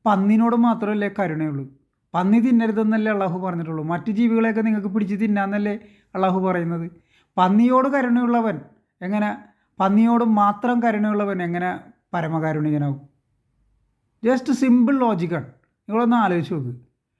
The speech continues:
അള്ളാഹുവിനെ പരമകാരുണികൻ എന്ന് വിളിക്കണം. അള്ളാഹുവിന്, ഏ, മുസ്ലിങ്ങളോട് മാത്രമേ ഇഷ്ടമുള്ളൂ, മറ്റുള്ളവരൊന്നും ഇഷ്ടമല്ല,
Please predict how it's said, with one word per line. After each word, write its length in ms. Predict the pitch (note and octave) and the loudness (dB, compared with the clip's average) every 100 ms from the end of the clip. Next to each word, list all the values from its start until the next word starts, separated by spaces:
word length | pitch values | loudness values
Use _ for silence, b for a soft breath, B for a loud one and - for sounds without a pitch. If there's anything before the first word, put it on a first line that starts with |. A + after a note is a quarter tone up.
| _ - | _ -8
അള്ളാഹുവിനെ 440 | F3 G#3 G#3+ A#3 | 0 2 4 2
പരമകാരുണികൻ 800 | A3+ A3 F3+ F#3 F#3+ F#3 F3 E3+ | 2 0 0 -2 -2 -2 -2 -2
എന്ന് 120 | D#3+ | -2
വിളിക്കണം. 240 | D3+ C#3+ C#3 b b b F#3 | -4 -4 -8 b b b -4
അള്ളാഹുവിന്, 580 | F3+ G3+ G3+ A#3 B3 - _ _ G#3 | 2 2 4 0 -2 -6 _ _ -10
ഏ, 120 | F#3 | -8
മുസ്ലിങ്ങളോട് 720 | F3+ G3 G3 G3+ A3 A#3 A#3 | -4 -4 -2 0 2 4 2
മാത്രമേ 300 | B3 A#3+ A3 | 2 0 -2
ഇഷ്ടമുള്ളൂ, 540 | G#3+ F3+ D3+ C3 - _ _ - | -4 -4 -6 -6 -12 _ _ -10
മറ്റുള്ളവരൊന്നും 720 | F3+ - G#3+ A#3 A#3+ B3 A#3 A#3 | -8 -4 0 2 4 4 2 2
ഇഷ്ടമല്ല, 380 | - F3 C3 | -2 -6 -6